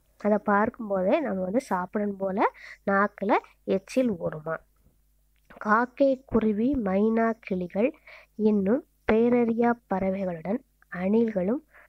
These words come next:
காற்றும் உதிர்த்திடும். சுட்ட பழங்கள் பொறுக்க சிறுவர் கூட்டம் அலைமோதும். இப்ப இந்த பழத்தை வந்து எதெல்லாம் நம்மளுக்கு உதிர்த்து விடுது அப்படின்னா காக்கை, குருவி, மைனா, கிளிகள், இன்னும்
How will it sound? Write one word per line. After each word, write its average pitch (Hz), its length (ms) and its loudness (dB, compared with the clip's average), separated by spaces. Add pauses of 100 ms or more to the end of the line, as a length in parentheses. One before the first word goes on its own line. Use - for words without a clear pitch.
(140)
காற்றும் 214 680 0 (400)
உதிர்த்திடும். 180 600 -8 (300)
சுட்ட 277 440 0
பழங்கள் 202 520 -2
பொறுக்க 208 560 -6 (160)
சிறுவர் 226 580 -2
கூட்டம் 226 460 -4 (200)
அலைமோதும். 165 600 -8 (260)
இப்ப - 200 -6
இந்த 190 140 -4
பழத்தை 208 440 -2
வந்து 202 200 0
எதெல்லாம் 226 480 0
நம்மளுக்கு 185 340 -6
உதிர்த்து 185 260 -8
விடுது 175 200 -10
அப்படின்னா 175 280 -6 (460)
காக்கை, 214 640 -2 (160)
குருவி, 202 600 -2 (260)
மைனா, 190 460 -2 (260)
கிளிகள், 202 600 -2 (400)
இன்னும் 247 480 2